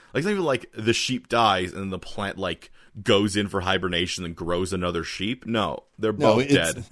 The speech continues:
Speaker 1: dead.
Speaker 2: <laughs> yeah, it's not a perennial, it's an annual.
Speaker 1: Yeah, no, this plant is <laughs> just, th-, th-, this plant only exists with human influence.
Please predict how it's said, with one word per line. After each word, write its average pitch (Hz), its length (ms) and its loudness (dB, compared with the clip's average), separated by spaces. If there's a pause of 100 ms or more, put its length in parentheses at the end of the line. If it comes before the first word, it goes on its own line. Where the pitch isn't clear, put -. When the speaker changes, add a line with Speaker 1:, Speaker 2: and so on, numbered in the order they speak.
(120)
Speaker 1:
dead. 123 280 0
Speaker 2:
<laughs> - 40 -2
yeah, 131 220 6
it's 131 200 4
not 180 160 6
a 131 60 6
perennial, 113 560 2
it's 98 140 -2
an 104 80 2
annual. 104 520 0 (380)
Speaker 1:
Yeah, 117 180 2
no, 104 180 0
this 123 200 -4
plant 127 420 -4
is 98 560 -2 (680)
<laughs> - 0 - (480)
just, 143 220 2 (380)
th-, 123 140 -6
th-, 139 360 2
this 180 180 0
plant 247 280 -6
only 135 380 0
exists 101 480 0
with 98 140 -6
human 98 360 -2
influence. 80 760 -6